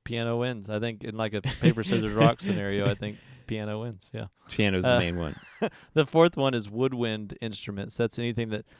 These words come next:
Speaker 1: basically uses a reed and wind, like the flute or the bagpipe.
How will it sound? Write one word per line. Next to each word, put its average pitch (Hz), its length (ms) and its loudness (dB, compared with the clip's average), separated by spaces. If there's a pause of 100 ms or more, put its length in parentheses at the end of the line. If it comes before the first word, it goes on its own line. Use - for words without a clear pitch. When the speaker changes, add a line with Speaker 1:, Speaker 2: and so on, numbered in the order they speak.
(160)
Speaker 1:
basically 127 340 2
uses 110 360 2
a 104 80 2
reed 104 640 0
and 107 280 -4
wind, 104 520 -2
like 101 280 -4
the 110 60 -8
flute 123 360 2 (420)
or 107 60 -2
the 104 80 -2
bagpipe. 107 640 -2